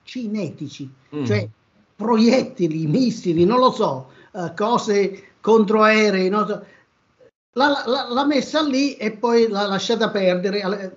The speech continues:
Speaker 1: però è stata notata, no? E, eh, l'altro punto che volevo fare è che quello che sta succedendo, quello che è successo attorno a questo, al tredici, ehm, al tredici settembre, è stato che anche all'interno della stessa Inghilterra,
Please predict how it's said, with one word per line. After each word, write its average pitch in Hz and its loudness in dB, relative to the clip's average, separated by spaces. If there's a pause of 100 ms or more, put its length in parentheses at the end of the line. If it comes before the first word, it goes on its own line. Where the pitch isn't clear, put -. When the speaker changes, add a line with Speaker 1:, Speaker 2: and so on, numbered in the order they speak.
(120)
Speaker 1:
però 220 -2
è 175 -4
stata 196 -2
notata, 175 -2
no? 208 -8 (600)
E, 254 4
eh, 202 -4
l'altro 262 2
punto 294 -4
che 269 2
volevo 254 2
fare 180 -6
è 247 0
che 196 0 (880)
quello 311 0
che 254 -2
sta 247 0
succedendo, 214 -2
quello 269 0
che 240 0
è - 2
successo 214 -4
attorno 208 2
a 180 -4
questo, 190 -4 (200)
al 175 -10
tredici, 202 0 (160)
ehm, 160 -8
al 147 -14
tredici 202 2
settembre, 165 -2 (460)
è 240 0
stato 240 2
che - -12
anche 339 4
all'interno 254 4
della 202 0
stessa 240 -2
Inghilterra, 190 0